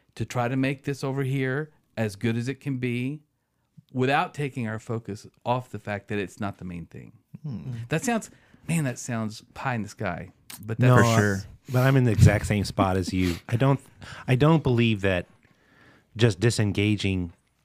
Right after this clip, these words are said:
Speaker 3: uh, or, or, um, I,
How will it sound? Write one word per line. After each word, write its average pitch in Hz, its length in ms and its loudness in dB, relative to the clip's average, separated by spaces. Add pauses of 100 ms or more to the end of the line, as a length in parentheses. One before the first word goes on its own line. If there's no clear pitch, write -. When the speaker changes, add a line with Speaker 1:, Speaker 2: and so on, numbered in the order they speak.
Speaker 3:
uh, 104 580 0 (100)
or, 104 340 2 (580)
or, 107 260 0 (760)
um, 98 460 -2
I, 120 140 2